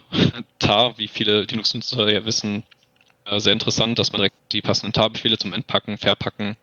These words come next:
zum Komprimieren und so bekommt. Der, äh, Herausgeber des Ganzen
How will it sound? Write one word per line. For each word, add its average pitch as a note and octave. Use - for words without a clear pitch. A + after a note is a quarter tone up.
zum G2+
Komprimieren G#2+
und F#2+
so G2+
bekommt. A#2+
Der, B2
äh, A2
Herausgeber C#3+
des C3+
Ganzen C3+